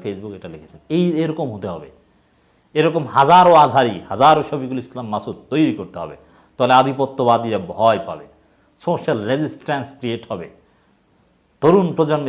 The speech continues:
ইসলামের গণ্ডির মধ্যেই থাকবে। এই জন্যে ডক্টর শফিকুল ইসলাম মাসুদদেরকে সামাজিক পরিসরে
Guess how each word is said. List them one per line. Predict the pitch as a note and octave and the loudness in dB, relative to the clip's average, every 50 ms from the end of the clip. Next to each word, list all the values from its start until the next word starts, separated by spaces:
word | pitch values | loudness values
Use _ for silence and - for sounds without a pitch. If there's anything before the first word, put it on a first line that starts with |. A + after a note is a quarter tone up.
| B2 | -8
ইসলামের | - - - _ D3+ D3+ D#3 D3 D3 C#3 A#2 G#2+ | -10 -12 -10 _ 4 6 6 6 4 -2 -2 -4
গণ্ডির | C3 C3+ C3 B2 C3+ B2 A2+ A2+ A2 | -6 -6 -4 -4 -4 -4 -4 -6 -8
মধ্যেই | A2+ A2+ G#2+ G2 C3+ C#3 A2+ C3+ - | -10 -10 -6 -4 -4 -4 -4 -8 -10
থাকবে। | - G2 F2+ E2 D2+ - D2 - _ _ _ _ _ _ _ _ _ _ _ _ _ _ _ _ _ _ _ _ _ C3+ | -12 -12 -12 -12 -16 -18 -20 -20 _ _ _ _ _ _ _ _ _ _ _ _ _ _ _ _ _ _ _ _ _ -2
এই | C#3 C#3 | 0 2
জন্যে | F#3+ A3 G3+ D3 D3 F3 - - B2+ | 0 2 2 0 0 0 -2 -2 -2
ডক্টর | C3 B2 - - - | -2 -2 -2 -8 -4
শফিকুল | - D3 C3+ D3 C#3+ C#3+ D3+ D3+ | -4 -4 -4 -2 -4 -6 -6 -6
ইসলাম | - - C#3 A#2+ A2+ | -2 -2 -2 -2 0
মাসুদদেরকে | A2 A2 - B2 A#2+ A#2+ B2+ B2+ A#2+ D3 C#3 - | -4 -4 -4 -10 -10 -6 -8 -6 -6 -6 -8 -6
সামাজিক | - G#2+ A2 A2 G#2+ A2 G#2 - - | -6 -2 -2 -2 -4 -4 -10 -8 -8
পরিসরে | G#2 F#2+ G2+ - - C3 | -8 -8 -8 -10 -10 -10